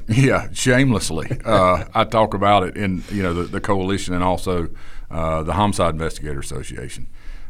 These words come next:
Uh, it's, it's good training, and, you know, it's the cheapest, cheapest game in town. But, you know, a lot, a lot of folks don't realize it.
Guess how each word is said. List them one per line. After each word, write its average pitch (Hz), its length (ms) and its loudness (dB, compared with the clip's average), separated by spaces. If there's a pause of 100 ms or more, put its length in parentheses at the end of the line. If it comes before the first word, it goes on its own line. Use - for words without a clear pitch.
(140)
Uh, - 320 -8
it's, - 380 -6
it's - 400 -8
good 98 320 -2
training, 104 500 0
and, 82 500 -4
you 90 120 -6
know, 82 160 -4
it's 85 100 -8
the - 100 -12
cheapest, - 540 -10
cheapest - 320 -6
game 95 220 -2
in 85 100 -2
town. 104 380 -4 (400)
But, 107 100 0
you 120 140 2
know, - 40 -6
a 110 60 -4
lot, 117 260 2
a 101 60 -2
lot 107 200 6
of 139 60 2
folks 95 220 0
don't 90 160 0
realize 85 420 0
it. - 120 -8